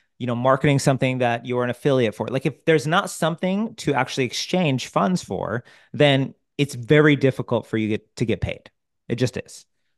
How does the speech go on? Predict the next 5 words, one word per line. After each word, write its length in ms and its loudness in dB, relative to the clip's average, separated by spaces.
right? 320 0
And 160 2
so 360 4
most 360 6
people, 440 -2